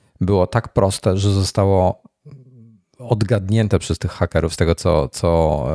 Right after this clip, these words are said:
e, wynika, ja-, jak wynika z raportu. I aż mi się nie wydaje to możliwe. I szczerze, <laughs> podejrzewam, że to było wystawione konto po prostu, żeby oni mieli dostęp do czegoś tam. Pytanie, kto i dlaczego to zrobił.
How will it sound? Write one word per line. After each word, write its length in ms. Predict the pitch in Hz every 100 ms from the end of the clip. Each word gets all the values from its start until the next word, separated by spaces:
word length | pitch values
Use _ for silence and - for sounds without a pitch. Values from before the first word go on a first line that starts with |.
| 76
e, 40 | 80
wynika, 500 | 90 92 87 98 92
ja-, 160 | 98
jak 180 | 98 92
wynika 240 | 101 95
z 60 | 90
raportu. 520 | 90 92 82 92 98 - _ _ _ _ _ _ _ _
I 380 | 101 98 101 101 - _ _ _ _ _ _ _ _ _ _ - 107 -
aż 220 | 113 -
mi 100 | 123
się 140 | 127
nie 140 | 117 104
wydaje 340 | 107 98 101
to 100 | 104
możliwe. 560 | 95 92 90 76 85 85 _ _
I 60 | -
szczerze, 520 | - - 107 95 123
<laughs> 100 | 110 -
podejrzewam, 380 | - - 110 110
że 100 | 110
to 120 | 110
było 240 | 104 110
wystawione 560 | 107 117 - 123 117 85
konto 280 | 78 76 80
po 140 | 87
prostu, 260 | 87 - 87
żeby 200 | 90 90
oni 140 | 98
mieli 280 | 143 123 82
dostęp 340 | 69 - 76
do 80 | 82
czegoś 340 | - 80 85
tam. 180 | - 90 - _ - - _
Pytanie, 300 | - 98 92
kto 340 | - - 101 90
i 100 | 98
dlaczego 320 | 92 - 95
to 100 | -
zrobił. 340 | - 87 85